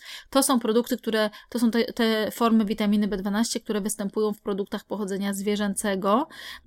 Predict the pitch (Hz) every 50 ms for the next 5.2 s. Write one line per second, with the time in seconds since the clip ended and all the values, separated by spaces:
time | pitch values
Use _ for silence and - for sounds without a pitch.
0 | - - 220 214 214 220 - - 233 240 240 - 254 240 - - - 226 - -
1 | 240 214 220 214 208 226 220 214 - 202 190 202 - - 214 196 214 214 - -
2 | - - 190 208 196 202 196 202 208 208 202 - - 226 202 196 208 - - 196
3 | 190 - - 202 190 190 196 196 196 190 - 214 196 185 190 190 196 - - 202
4 | - - 208 196 202 202 196 190 - 190 190 196 196 190 202 202 196 190 - -
5 | 220 - 254